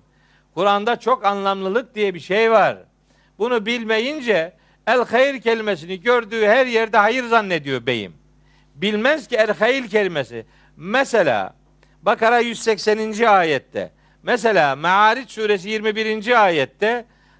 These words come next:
hatta Bakara suresi iki yüz yetmiş ikinci ayette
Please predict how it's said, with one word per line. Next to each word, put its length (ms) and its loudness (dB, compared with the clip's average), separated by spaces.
hatta 580 2
Bakara 340 2
suresi 440 -4
iki 200 -12
yüz 140 -8
yetmiş 320 -4
ikinci 440 -2
ayette 640 2